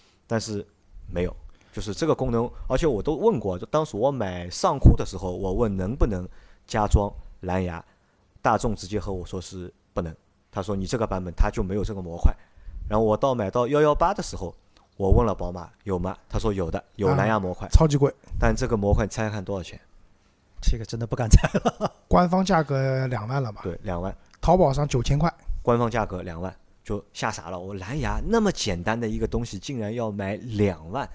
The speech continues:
Speaker 1: 哦！包括我后来那台 Smart 也没有蓝牙。那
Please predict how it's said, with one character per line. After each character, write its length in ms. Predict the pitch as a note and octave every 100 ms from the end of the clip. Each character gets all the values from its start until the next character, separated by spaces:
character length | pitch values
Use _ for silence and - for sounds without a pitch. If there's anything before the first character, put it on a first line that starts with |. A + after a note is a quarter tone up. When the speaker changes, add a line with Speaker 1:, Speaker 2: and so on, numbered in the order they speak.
| - -
Speaker 1:
哦！ 120 | G#2
包 160 | - E3+
括 120 | C#3+
我 60 | G#2
后 160 | -
来 100 | C#3
那 120 | B2+ C3
台 240 | G#2+ G#2+ - - -
Smart 360 | - A2 C3+ - - - _ _ _
也 240 | G2+ G#2+
没 160 | F#2+ G#2+
有 120 | D#3+
蓝 180 | F2+ E2+
牙。 100 | F2+ -
那 120 | A2+